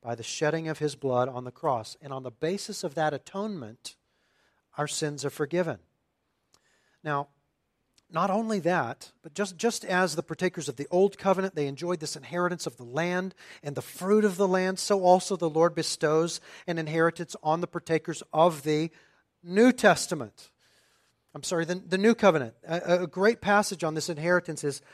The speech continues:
First Peter chapter one, verses three through five.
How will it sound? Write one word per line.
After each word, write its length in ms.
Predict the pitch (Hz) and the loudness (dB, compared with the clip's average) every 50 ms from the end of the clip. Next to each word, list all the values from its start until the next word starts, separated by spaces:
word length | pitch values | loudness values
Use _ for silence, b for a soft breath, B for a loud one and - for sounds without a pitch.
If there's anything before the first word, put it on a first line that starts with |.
| b b b _ | b b b _
First 400 | - 185 202 214 - - - - | 2 2 2 2 2 -4 -12 -14
Peter 380 | _ - 185 175 175 160 165 160 | _ -4 -2 -2 0 0 -2 -4
chapter 600 | - - - 165 156 156 160 - - 160 156 156 | -4 -4 0 2 4 4 2 0 -4 -8 -8 -8
one, 520 | 143 120 123 135 139 139 139 139 143 139 b b b b b | -8 -4 0 2 2 2 2 0 -2 -6 b b b b b
verses 320 | b 143 131 - 160 139 - | b -6 -4 -4 -6 -10 -10
three 240 | - - 143 139 135 | -8 -4 -2 -2 -2
through 220 | 135 - 139 135 | -4 -4 -6 -6
five. 440 | 131 - 175 160 147 127 113 107 | -2 4 6 6 6 6 4 -2